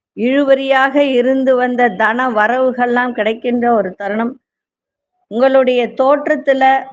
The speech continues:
பொலிவுல நிறைய மாற்றங்கள் ஏற்படும். விலையுயர்ந்த பொருட்கள் மீது ஆர்வம் அதிகரிக்கும். புதிய நபர்களிடத்தில் கவனத்தோடு செயல்பாடு இருக்கவும்.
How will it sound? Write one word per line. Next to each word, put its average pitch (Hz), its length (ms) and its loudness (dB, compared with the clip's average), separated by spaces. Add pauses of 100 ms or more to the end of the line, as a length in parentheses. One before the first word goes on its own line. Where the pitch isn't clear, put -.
பொலிவுல 269 500 -2 (220)
நிறைய 233 400 0
மாற்றங்கள் 247 720 -2
ஏற்படும். 226 500 -2 (140)
விலையுயர்ந்த 262 600 2
பொருட்கள் 240 460 -2
மீது 247 300 -2 (120)
ஆர்வம் 247 420 0
அதிகரிக்கும். 226 580 -4 (500)
புதிய 277 400 -2
நபர்களிடத்தில் 247 920 -2
கவனத்தோடு 240 800 -2
செயல்பாடு 233 600 0
இருக்கவும். 214 480 -2